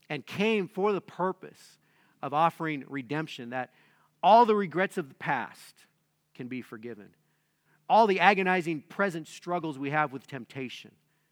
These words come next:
the future failures that we even have, that we are gonna stumble and fail even in the future in sin,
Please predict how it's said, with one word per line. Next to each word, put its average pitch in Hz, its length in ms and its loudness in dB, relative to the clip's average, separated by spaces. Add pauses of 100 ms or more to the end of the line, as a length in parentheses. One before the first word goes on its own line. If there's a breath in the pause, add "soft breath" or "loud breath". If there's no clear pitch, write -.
(520)
the 151 80 -10
future 208 420 -2
failures 208 640 2
that 151 180 0
we 151 120 -2
even 151 200 -4
have, 143 340 2
that 135 100 -8
we 143 100 -4
are 170 160 4
gonna 151 160 -6
stumble 156 360 -6
and 135 100 -10
fail 151 240 -6
even 147 160 -8
in 139 80 -10
the 123 60 -12
future 165 460 -10
in 127 80 -10
sin, 135 240 -14